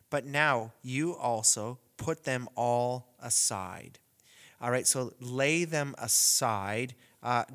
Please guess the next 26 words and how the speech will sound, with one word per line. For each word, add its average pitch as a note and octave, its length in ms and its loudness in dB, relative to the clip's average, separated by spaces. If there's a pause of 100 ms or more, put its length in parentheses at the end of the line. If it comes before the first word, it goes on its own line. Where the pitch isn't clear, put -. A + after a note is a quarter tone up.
get D3+ 200 2
rid B2 320 0
of G#2+ 220 -2
them, A#2 380 -6 (440)
uh, B2 220 -8
move E3 420 0
them F3+ 160 -4
away B2 840 0 (300)
like B2+ 340 0 (100)
you C3 160 -4
don't B2+ 260 2
want A2+ 340 0
them. F#2+ 240 -16 (440)
Um, A#2 380 -4 (340)
this D3+ 180 8
is F#3 220 4 (880)
a B2+ 100 0
great C3+ 340 2
comparison. B2+ 580 0
Think - 220 -8
about F#3+ 320 -4
this B2+ 180 4
for - 180 -4
a A2+ 40 -4
moment. G2+ 420 -8
Imagine E3 600 -4